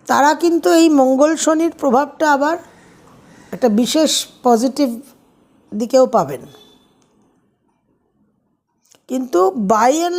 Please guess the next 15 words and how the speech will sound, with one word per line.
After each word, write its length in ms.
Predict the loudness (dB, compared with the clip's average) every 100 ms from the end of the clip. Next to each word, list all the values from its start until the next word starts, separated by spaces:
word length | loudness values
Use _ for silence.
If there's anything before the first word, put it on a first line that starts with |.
| 0
large 260 | 0 0
মেজরিটিকে 920 | 0 2 2 0 -2 -6 -6 -4 -4
এই 360 | -2 -2 -2 -4 -12 _ _ _ _ _ _
পঞ্চমের 720 | -2 0 0 2 2 2 0 0
বুধ 460 | 0 2 2 0 -8 -18 -20 _ -10
রাহু 400 | -4 -2 -2 -4
কিন্তু 480 | -4 -4 -4 -4 -2
একটা 440 | -2 -4 -4 -4 -6 _ _ _ _ _ _ _ _ _ _ _ _ _ _ _ _ _ _ _ _ _ _ _ _ _
প্ররোচিত 480 | -2 0 0 -2 -2
করবে, 420 | 0 0 0 0
বিপদগামী 640 | -2 -2 -2 0 -2 -2
করবে, 320 | 0 0 0 -2
ভুল 320 | -2 -2 0
বুদ্ধি 340 | -2 -2 -2
দেবে। 300 | -2 -4 -14